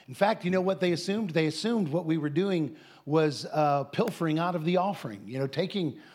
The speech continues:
money that didn't belong to us. You know, the first thing men will always think is the worst. They never assume that could there, could, could the Lord be blessing them?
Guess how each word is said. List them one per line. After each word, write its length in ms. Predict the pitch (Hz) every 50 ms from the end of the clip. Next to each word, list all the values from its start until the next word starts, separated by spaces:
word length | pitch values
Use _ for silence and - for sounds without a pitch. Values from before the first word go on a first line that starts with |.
| - -
money 280 | 143 156 196 220 190 147
that 160 | 123 143 127
didn't 240 | - 165 147 170 175
belong 380 | 175 175 190 196 214 196 151
to 100 | 123 120
us. 380 | 95 92 87 - - - - - _ _ _ _ _ _ _ _ _ _ _ _ _ _ _ _ _ _ _ _ _ _ _ _ - - - - 170 - _ _ _ _ _
You 120 | - 180 247
know, 40 | 269
the 400 | - _ _ _ _ _ - 214
first 200 | 226 - - -
thing 200 | 202 185 170 160
men 260 | 165 190 196 180 156
will 140 | 151 151 151
always 540 | 143 165 185 185 175 170 165 160 147 -
think 420 | - - - - 185 180 147 - -
is 160 | - 147 131
the 80 | 123 143
worst. 460 | 143 156 165 151 123 117 - - - _ _ _ _ _ _ _ _ _ _ _ _ _ - - _ _ _ _ _ _ _ _ _ _ -
They 140 | - 175 185
never 300 | 180 185 208 233 269 262
assume 400 | 226 - - - 262 240 208 175
that 140 | 151 165 156 160 - - _ _ _ _ _ _ _ _ _ _ - -
could 160 | - - 185
there, 160 | 160 214 226
could, 360 | 220 151 - 214 240 175 - -
could 220 | - 226 277 -
the 80 | 233 240
Lord 300 | 226 240 262 277 247 214
be 120 | 240 247
blessing 440 | 185 180 196 226 214 - - 147 113
them? 140 | - -